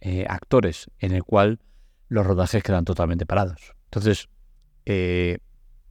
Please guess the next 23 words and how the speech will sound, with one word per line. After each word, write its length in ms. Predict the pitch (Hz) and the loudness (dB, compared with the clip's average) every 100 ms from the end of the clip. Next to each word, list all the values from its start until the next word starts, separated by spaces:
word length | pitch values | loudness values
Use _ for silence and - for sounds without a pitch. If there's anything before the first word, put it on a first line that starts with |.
| - - | -20 -4
veremos 380 | 110 101 113 - | 0 2 2 0
cómo, 480 | 113 104 98 95 92 | 0 0 0 -4 -4
cómo 200 | 101 98 | -2 0
ha 40 | |
acabado 480 | 90 95 95 92 90 | 4 4 4 2 2
los 180 | 90 87 | -2 -2
términos 400 | 98 98 95 87 | -2 0 0 0
del 140 | 90 | -2
acuerdo, 440 | 82 123 135 170 - _ - _ - _ | -2 0 4 2 2 _ -20 _ -20 _
pero 160 | 98 | 0
que 40 | 87 | 2
sepáis 420 | 95 85 78 - | 0 0 -2 -6
que 180 | - 85 | -6 -4
ha 80 | 85 | -2
sido 240 | 101 92 | -4 -4
favorable 500 | - 90 87 87 92 | -4 -4 -2 -2 -2
para 160 | 98 107 | 0 0
los 160 | 117 | 2
actores 460 | 127 - 127 143 - | 2 2 2 0 -2
y 100 | - | -4
por 140 | 104 92 | -2 -2
eso 180 | 101 | -2
se 340 | 113 92 104 | -4 -2 -2